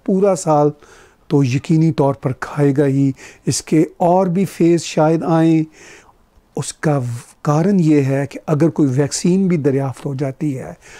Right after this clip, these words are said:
अगर कोई दवाइयाँ भी ईजाद हो जाती हैं, तो अब ये वायरस यही है, अब ये कहीं जाने वाला नहीं है। हम जो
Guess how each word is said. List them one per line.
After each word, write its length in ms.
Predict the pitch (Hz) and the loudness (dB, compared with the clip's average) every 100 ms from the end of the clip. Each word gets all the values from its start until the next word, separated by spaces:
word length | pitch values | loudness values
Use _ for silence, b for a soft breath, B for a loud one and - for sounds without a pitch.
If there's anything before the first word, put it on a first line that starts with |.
| B B - | B B -2
अगर 280 | 185 226 240 | 0 0 0
कोई 400 | - 170 151 135 b b b b b b b _ _ | 2 2 2 -2 b b b b b b b _ _
दवाइयाँ 420 | 131 160 180 240 | 0 2 2 2
भी 120 | 226 208 | 2 2
ईजाद 320 | 147 139 139 | 2 0 0
हो 100 | 135 | 0
जाती 360 | 151 135 180 | 0 0 0
हैं, 120 | 143 165 | 0 0
तो 140 | 453 | 0
अब 160 | - 226 | -2 0
ये 160 | 226 254 | 2 2
वायरस 640 | 151 151 196 214 233 - | 2 0 2 0 -2 -2
यही 380 | 147 160 151 220 | 0 2 2 2
है, 200 | 139 117 - _ b b b b - | 0 -4 -12 _ b b b b -4
अब 120 | 185 | 0
ये 140 | 185 214 | 2 2
कहीं 320 | 175 175 175 | 2 2 2
जाने 360 | 147 156 175 190 | 2 2 2 2
वाला 300 | 175 160 165 | 2 2 0
नहीं 380 | 147 123 180 147 | 0 0 0 0
है। 220 | 113 127 B B B B | -4 -14 B B B B
हम 180 | 180 196 | -2 0
जो 140 | 185 | 0